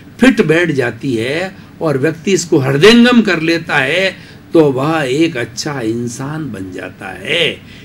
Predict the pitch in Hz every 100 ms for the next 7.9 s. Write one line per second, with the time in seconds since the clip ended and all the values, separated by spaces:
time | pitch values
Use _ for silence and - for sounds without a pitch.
0 | - 135 - 180 156 175 180 190 190 196
1 | - - 120 107 147 175 202 220 - 160
2 | 156 165 233 190 143 139 139 143 131 143
3 | 127 131 147 170 175 - - - - -
4 | - 190 - 196 196 226 240 247 233 208
5 | 202 165 196 - 180 165 170 170 - -
6 | - - 180 165 190 - 196 185 156 170
7 | - 131 117 143 139 - 156 156